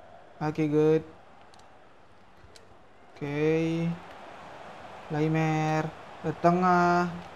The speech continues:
Zebola, Zai. Uh. Ketepis Handanovic. Bagus banget Handanovic nih. Mungkin karena namanya Handanovic ya. Ada handnya.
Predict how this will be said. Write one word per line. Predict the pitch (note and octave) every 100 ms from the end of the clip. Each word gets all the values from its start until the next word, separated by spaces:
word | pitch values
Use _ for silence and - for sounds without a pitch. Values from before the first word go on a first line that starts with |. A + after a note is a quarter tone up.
| - - -
Zebola, | D#3+ D#3+ A3+ C4 C#4 C#4
Zai. | C4 D4+ D#4 C#4 - -
Uh. | C4 E4 F4+ F4 D#4+ C4+ - - - - - - - - - - - - - -
Ketepis | F#3+ F#3 G#3 G#3 F3+
Handanovic. | - G#3 G#3+ G3+ G3 G3 F#3 G3+ G3+ G3+ G#3 G3+ G#3 G#3+ - - - - - - - - - - -
Bagus | C#3+ D#3 D#3
banget | E3+ G3+ G3
Handanovic | E3 D#3+ D#3 D#3 D#3+
nih. | D3+
Mungkin | D3 D#3+ G3
karena | F#3+ F#3 F#3
namanya | F3+ F3 F3+ F#3
Handanovic | E3 D#3+ E3 F3 D#3
ya. | C3+ - - - -
Ada | D#3+ D#3
handnya. | C3 E3+ D#3+ D#3 C#3+